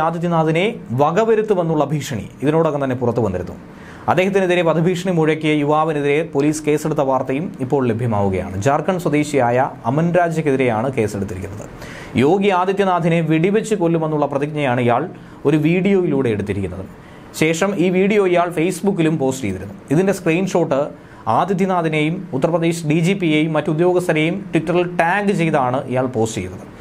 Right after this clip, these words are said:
അതിനുശേഷമാണ് പിടി വീണത്. ഉദ്യോഗസ്ഥരുടെ ശ്രദ്ധയിൽപ്പെട്ടതിനെ തുടർന്ന് ഇയാൾക്കെതിരെ കേസെടുക്കുകയായിരുന്നു.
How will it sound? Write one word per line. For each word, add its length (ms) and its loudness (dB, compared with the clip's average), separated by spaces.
അതിനുശേഷമാണ് 800 2
പിടി 240 2
വീണത്. 260 -2
ഉദ്യോഗസ്ഥരുടെ 500 2
ശ്രദ്ധയിൽപ്പെട്ടതിനെ 720 0
തുടർന്ന് 240 0
ഇയാൾക്കെതിരെ 460 2
കേസെടുക്കുകയായിരുന്നു. 760 0